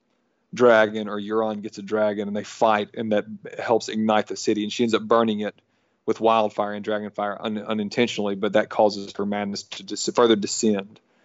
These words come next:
after she's lost whatever. But see, I don't think we're gonna get the books. Uh, we can speculate. That's another thing. We could speculate together for that for hours, but it's not gonna matter. It illustrates again and highlights again how they sliced and diced so many of the most important storylines,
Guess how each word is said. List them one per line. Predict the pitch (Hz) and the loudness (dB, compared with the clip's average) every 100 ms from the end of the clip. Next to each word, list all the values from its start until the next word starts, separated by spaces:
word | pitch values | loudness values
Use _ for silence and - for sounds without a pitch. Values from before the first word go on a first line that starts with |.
| _ _ _ _ | _ _ _ _
after | - 113 | 0 0
she's | 104 107 98 | 0 -2 -4
lost | 117 113 - | 2 4 4
whatever. | 107 98 92 - - - | -2 -4 -4 -12 -18 2
But | 170 | 2
see, | - 165 156 | 4 0 2
I | 143 | 0
don't | 135 | -2
think | 117 123 | -2 -4
we're | 117 | -2
gonna | 110 101 | -2 -4
get | 98 95 | -8 -10
the | 107 | -10
books. | 98 92 - - | -14 -12 -12 0
Uh, | 117 113 | 4 4
we | 123 | 4
can | 165 113 | 2 0
speculate. | - 120 110 113 | 2 2 2 2
That's | 127 131 | 2 2
another | 131 120 | 0 0
thing. | 107 104 | 0 -2
We | 123 | 0
could | 117 | 0
speculate | - 113 110 113 107 | 2 2 4 2 2
together | 107 117 113 | 4 4 6
for | - | 4
that | 113 110 | 4 4
for | - 117 | 0 2
hours, | 117 107 104 - | 4 2 -6 -4
but | 110 104 | -4 -4
it's | 107 - | -8 -2
not | 110 | -2
gonna | 110 107 | -2 -6
matter. | 107 107 113 - _ _ _ | -4 -4 -6 -8 _ _ _
It | 143 | 2
illustrates | 143 131 - 127 113 123 | 4 2 0 -2 -2 -8
again | 110 107 101 98 98 - | -6 -4 -4 -6 -10 -2
and | 113 | -2
highlights | - 113 107 107 - | 2 4 4 2 -2
again | 101 104 101 | -6 -6 -4
how | 107 101 98 - _ _ _ | -2 0 -2 -6 _ _ _
they | 117 113 110 110 107 - _ _ _ _ _ _ | 2 6 6 4 0 -10 _ _ _ _ _ _
sliced | - - 120 117 110 117 | -8 0 2 2 -2 -12
and | 107 | -4
diced | 104 107 101 | -2 -2 -4
so | - | -6
many | 110 107 | -6 -6
of | 107 95 | -6 -6
the | 101 | -6
most | 101 104 - | -2 -2 -4
important | 98 110 110 - | 0 2 2 2
storylines, | 107 110 110 110 110 | 6 6 6 4 2